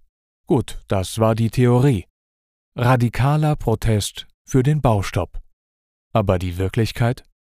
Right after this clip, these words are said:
Nach euphorischem Fußmarsch mit Schulterklopfen, Gesang und Parolen, die Wilstermarsch im Novembernebel mit fahlem Licht. Am Horizont lag verschwommen, undeutlich,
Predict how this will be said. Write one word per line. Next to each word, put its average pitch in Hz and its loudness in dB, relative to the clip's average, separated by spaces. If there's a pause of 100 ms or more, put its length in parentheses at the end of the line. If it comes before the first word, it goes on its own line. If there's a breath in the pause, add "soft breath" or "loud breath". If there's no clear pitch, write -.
(420)
Nach 117 0
euphorischem 113 0
Fußmarsch 113 -2
mit 98 -6
Schulterklopfen, 110 0
Gesang 101 0
und 104 -4
Parolen, 113 4 (260)
die 135 2
Wilstermarsch 143 0
im 143 -2
Novembernebel 110 2 (160)
mit 98 -2
fahlem 107 0
Licht. 104 -4 (920)
Am 104 2
Horizont 107 2
lag 113 2
verschwommen, 110 0
undeutlich, 107 0